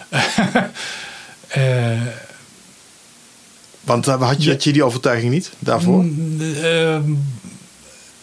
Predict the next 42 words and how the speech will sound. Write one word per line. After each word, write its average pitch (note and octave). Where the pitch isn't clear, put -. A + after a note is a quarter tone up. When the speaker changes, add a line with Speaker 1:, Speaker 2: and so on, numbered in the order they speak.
Speaker 1:
nou, D3
in D3
ieder C#3+
geval D3
anders. B2+
In C3
ieder, C3
ik C3
was C3+
wel, C3
eh, B2
eh, A#2
eh, A#2
ik C3
had, B2+
ik B2+
had B2+
natuurlijk A#2
op A#2
een A#2+
gegeven C3
moment A#2
wel A#2+
besloten A2+
van, A2
eh, G2+
ik, -
eh, G#2
ga A#2+
we-, G#2+
ik A#2
ga A#2+
mijn A2
jongensdroom A#2
achterna G#2
en G2+
ik G#2
ga, A2+
ik G#2
ga -
strips -
maken. G2+